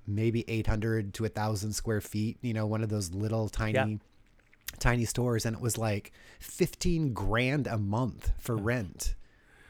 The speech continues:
Speaker 2: So dumb.
Speaker 1: And I mean, it's, yeah. So anyway.
Speaker 2: Yeah. So, uh, <clears throat>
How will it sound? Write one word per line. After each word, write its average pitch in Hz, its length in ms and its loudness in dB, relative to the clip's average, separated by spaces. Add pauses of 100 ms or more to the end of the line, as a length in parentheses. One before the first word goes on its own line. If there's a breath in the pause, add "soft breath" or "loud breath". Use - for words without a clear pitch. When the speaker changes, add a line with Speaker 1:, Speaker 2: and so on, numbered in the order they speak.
(380 soft breath)
Speaker 2:
So - 220 -4
dumb. 85 160 -8
Speaker 1:
And 143 120 2
I 156 120 4
mean, 160 240 4
it's, - 420 0 (240)
yeah. 107 440 0
So 98 460 -2 (120)
anyway. 82 400 -6 (100)
Speaker 2:
Yeah. - 140 -4 (340)
So, 107 300 -2
uh, 107 500 0 (560)
<clears throat> - 60 0